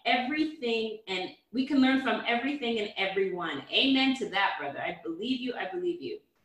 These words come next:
Awesome, awesome stuff. I have "Be encouraged." I'm so there. <laughs> Awesome, Dominique. Yay. Uh, hashtag C S Impact. Thank you, Mister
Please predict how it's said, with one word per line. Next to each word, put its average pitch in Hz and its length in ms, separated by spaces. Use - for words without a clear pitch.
Awesome, 202 440
awesome 190 340
stuff. 240 460
I 185 120
have 196 340
"Be 254 320
encouraged." 269 640
I'm 214 200
so 233 300
there. 254 680
<laughs> - 40
Awesome, 254 380
Dominique. 196 540
Yay. 196 520
Uh, 180 300
hashtag 247 460
C 269 220
S 247 180
Impact. 294 480
Thank 294 220
you, 240 100
Mister - 240